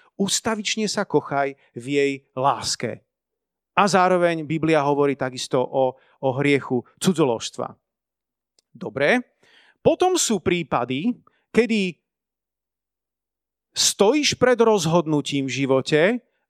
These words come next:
a nejakým spôsobom nevieš nájsť ekvivalentný verš. Verš, ktorý sa presne hodí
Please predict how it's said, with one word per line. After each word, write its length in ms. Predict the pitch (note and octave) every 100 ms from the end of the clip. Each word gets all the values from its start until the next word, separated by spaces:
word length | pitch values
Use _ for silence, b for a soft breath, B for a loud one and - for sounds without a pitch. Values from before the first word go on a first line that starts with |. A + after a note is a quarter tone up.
| -
a 40 | D#3
nejakým 560 | E3+ G#3 C#4+ D4 B3+
spôsobom 880 | A3+ - - A3+ B3 C4+ A3 F#3+ D#3
nevieš 400 | F3+ D#4+ D#4 G#3
nájsť 400 | F3+ A#3+ C#4+ - - _ _ _ _ _ _
ekvivalentný 800 | D4+ D4 C#4+ C4 C4 A#3 A#3+ A3
verš. 400 | F#3+ B2+ - -
Verš, 340 | - D3 C#4+ D4
ktorý 240 | - B3 B3
sa 400 | - G3 D3+ b b b _ -
presne 480 | A3 C#4 - G#3+ F3+
hodí 800 | C3 F3 A#3 E3 D3+ F#3+ A3